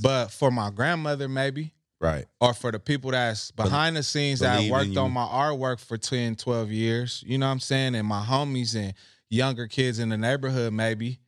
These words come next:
Speaker 1: you know, that need to see things like that on a certain level to even believe in it for themselves.
Speaker 2: Mm-hmm.
Speaker 1: Like, I believe in myself. I believe in what I contribute to the game.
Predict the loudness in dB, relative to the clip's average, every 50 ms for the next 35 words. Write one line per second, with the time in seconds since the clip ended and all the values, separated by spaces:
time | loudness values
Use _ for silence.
0 | _ _ _ _ -2 -2 0 2 2 0 0 0 -2 -2 0 0 0 0 -2 -4
1 | -6 -6 -4 -2 -2 0 0 -2 -2 -4 -4 -2 -2 -2 -2 -2 0 0 -2 -2
2 | -2 -2 -2 -2 -2 -2 -6 -10 -12 -10 -10 -8 -8 -6 -4 -4 -4 -4 -4 -4
3 | -2 -2 -2 -2 -4 -8 -10 -8 -6 -4 -4 -4 -4 -4 -4 -4 -2 -2 0 0
4 | 0 -2 -2 -4 -4 -6 -4 -4 -4 -4 -4 -4 -4 -2 0 0 0 0 0 -2
5 | -4 -6 -8 -10 -8 -8 -8 -8 -6 -4 -4 -4 -2 2 2 2 2 2 -2 -6
6 | -4 -4 -4 -4 -4 -4 -4 -2 -2 -2 -2 -2 -2 -2 -2 -2 -2 -2 -2 -2
7 | -2 -2 -2 -2 -2 -4 -4 -4 -4 -4 -4 -4 -4 -4 -2 -4 -4 -6 -8 -10
8 | -8 -6 -4 -4 -4 -4 -6 -8 -8 -8 -6 -6 -6 -4 -4 -2 -2 -2 -4